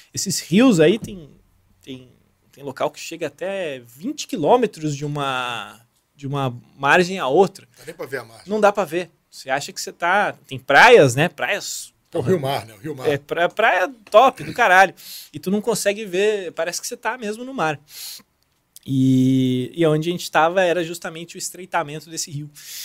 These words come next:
Speaker 1: E o Rio Amazonas, né? Ele nada mais é do que uma, como se fosse uma rodovia entre a Colômbia e a Europa, se você for pensar.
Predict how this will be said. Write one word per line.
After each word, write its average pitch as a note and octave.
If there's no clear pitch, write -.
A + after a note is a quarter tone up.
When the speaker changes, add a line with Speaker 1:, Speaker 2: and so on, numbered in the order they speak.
Speaker 1:
E C3
o -
Rio F3
Amazonas, D#3+
né? F3
Ele C#3+
nada F3
mais F3
é E3
do F#3
que -
uma, F3+
como D#3
se -
fosse -
uma F#3
rodovia D3+
entre C#3
a -
Colômbia F3+
e C3+
a -
Europa, F3
se -
você B2
for C3
pensar. -